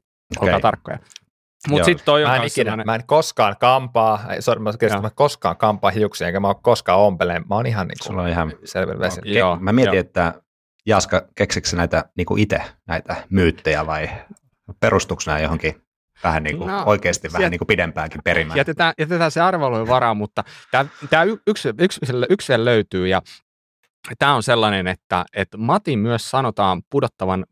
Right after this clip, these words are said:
Speaker 1: kuuman kiven avantoon ja siitä alkaa sitten vesien lämpeneminen. Mutta
Speaker 2: Okei.
Speaker 1: mun mielestä tää kiven heittäminen kuulostaa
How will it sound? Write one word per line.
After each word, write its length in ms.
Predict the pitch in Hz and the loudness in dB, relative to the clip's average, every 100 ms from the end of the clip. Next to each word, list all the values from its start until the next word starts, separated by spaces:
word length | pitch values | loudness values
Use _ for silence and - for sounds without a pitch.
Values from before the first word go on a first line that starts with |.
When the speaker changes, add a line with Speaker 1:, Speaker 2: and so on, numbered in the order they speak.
| _ | _
Speaker 1:
kuuman 380 | 185 208 139 95 | -2 2 2 0
kiven 240 | - 98 92 | -2 -2 2
avantoon 640 | 131 120 78 - 76 - - | 2 2 0 -6 -10 -12 -6
ja 100 | 92 | -4
siitä 300 | 135 117 101 | -2 2 2
alkaa 260 | 85 87 85 | 2 0 -2
sitten 180 | - 95 | -2 -2
vesien 280 | 92 87 82 | -2 -2 -2
lämpeneminen. 580 | 90 80 101 98 110 - - 143 - | -2 -4 -8 -12 -14 -16 -16 -14 -8
Mutta 460 | 92 95 - - 98 | -2 -2 -2 0 0
Speaker 2:
Okei. 380 | - 143 95 95 | 0 -6 -2 0
Speaker 1:
mun 140 | 143 | 4
mielestä 280 | 151 120 104 | 2 0 -2
tää 260 | 95 95 95 | 2 2 0
kiven 300 | 127 123 104 - - | 0 0 0 -2 -2
heittäminen 560 | 104 98 - 90 87 87 | 0 0 -4 -4 -4 -6
kuulostaa 600 | 95 92 - - 87 | -2 -2 -2 -2 0